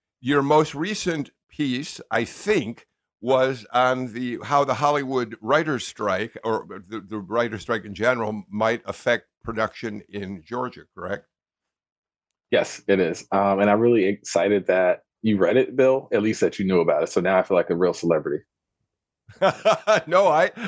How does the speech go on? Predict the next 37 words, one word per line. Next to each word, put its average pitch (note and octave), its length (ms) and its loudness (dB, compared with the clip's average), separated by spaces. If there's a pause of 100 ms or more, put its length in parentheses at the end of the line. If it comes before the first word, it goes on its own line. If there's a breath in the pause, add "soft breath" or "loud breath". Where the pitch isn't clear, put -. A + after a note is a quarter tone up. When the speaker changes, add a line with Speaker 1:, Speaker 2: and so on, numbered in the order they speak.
(140)
Speaker 1:
I D#3+ 120 4
did A#3+ 260 -4
read C#3+ 240 2
it, A#2 160 -8
as A#2 140 -8
a A#2+ 60 -6
matter A2 360 -2
of - 80 -12
fact, G#2+ 320 -6
and A2+ 80 -2
I'm B2 140 -2
always B2 320 2
glad G#2+ 360 -4
that G2+ 200 -8
you're G2+ 220 -4
on G2 180 -4
the F#2+ 80 -12
show F#2+ 260 -8
with F2+ 220 -10
us. F2+ 200 -18
All D3+ 80 4
right, D#3 120 4
let's F#3 180 0
get A#3 180 0
right E3 220 2
to C#3+ 140 -4
it. - 100 -8 (300 loud breath)
Um, F#3 300 0 (340)
you G#3+ 100 -6
know, C#4 140 6
Patricia, A#3+ 440 -4
we're G3 140 -8
gonna F#3+ 160 -4
get G#3+ 220 -2
to A3+ 80 -10
the F#3 100 0
debt C3+ 320 0